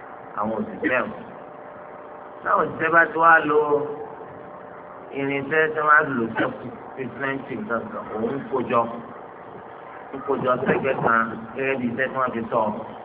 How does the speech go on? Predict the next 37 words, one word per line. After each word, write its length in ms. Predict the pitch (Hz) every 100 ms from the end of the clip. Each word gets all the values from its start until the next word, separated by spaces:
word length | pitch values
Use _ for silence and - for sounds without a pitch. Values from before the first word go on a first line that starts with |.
| - - - - - - - - - - -
Àti 220 | 143 190
bàbá 240 | 185 156
oníṣẹ́ 340 | 160 165 165 170
wá 140 | 170 170
dé, 220 | 170 170 160 - - - - - - - - - - - - -
ó 120 | -
wá 140 | 165 170
kó 140 | 165 160
gbogbo 420 | 151 147 147 151
àwọn 260 | 139 139 135
nǹkan 200 | 139 131
tí 100 | 151
wọ́n 160 | 151
lò 100 | 156
kù 160 | 151 117
yẹn, 200 | 117 117
ó 140 | 117 -
kó 160 | -
jíṣẹ́ 420 | 113 - - 131 127
fún 200 | 135 135
bàbá 280 | 127 104 104
oníṣẹ́. 400 | 107 110 113 110 113 - - - - - - - -
Bàbá 220 | - 139
oníṣẹ́ 380 | 156 175 175 175
gbà 160 | 175 156
wọ́n, 220 | 139 139
ó 140 | 160 -
kó 140 | 139 131
dàálé, 420 | 120 127 143 143 147
ó 140 | 131
lẹ̀ 200 | 131 117
ṣeun. 280 | 113 117 113 110 - - - - - - - - - - - - - - -
Láì 240 | 165 175 143
jẹ́ 200 | 143 147
kó 160 | 156
náà 260 | 151 143 147
máa 320 | 143 139 135